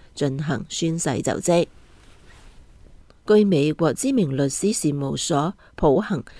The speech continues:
呢個禮拜刊出嘅一份工作報告話，美國啱啱通過嘅防止強迫維吾爾人勞動法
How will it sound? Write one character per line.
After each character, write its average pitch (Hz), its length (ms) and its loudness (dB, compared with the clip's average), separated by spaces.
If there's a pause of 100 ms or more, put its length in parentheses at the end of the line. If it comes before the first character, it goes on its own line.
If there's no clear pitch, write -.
呢 277 140 4
個 190 120 4
禮 139 180 2
拜 143 180 0
刊 143 240 -4
出 - 140 0
嘅 170 220 0
一 170 80 0
份 143 280 -4
工 175 200 0
作 175 200 0
報 143 180 2
告 143 160 0
話， - 220 0 (340)
美 165 240 4
國 175 240 4
啱 226 180 2
啱 240 220 0
通 240 260 0
過 151 200 2
嘅 131 160 0 (260)
防 147 320 0
止 151 320 2
強 135 300 0
迫 185 100 6
維 190 140 4
吾 143 100 -4
爾 135 540 2
人 131 120 0
勞 135 160 0
動 139 220 -2
法 - 220 0